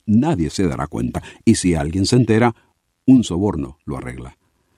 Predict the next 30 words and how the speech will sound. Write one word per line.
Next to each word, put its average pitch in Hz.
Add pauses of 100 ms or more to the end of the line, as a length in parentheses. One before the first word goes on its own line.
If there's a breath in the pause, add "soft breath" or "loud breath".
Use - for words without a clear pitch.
(400)
La 104
opinión 78
pública 80
es 85
que 82
generalmente 85
un 90
oficial 87
gubernamental 90
no 92
es 101
ni 98
honrado 107
ni 98
confiable. 78 (680 loud breath)
Por 285
eso, -
al 107
pensar 98
en 101
corrupción, 101
estos -
son 90
los 107
casos -
que 82
vienen 64
a 69
la 80
mente. 95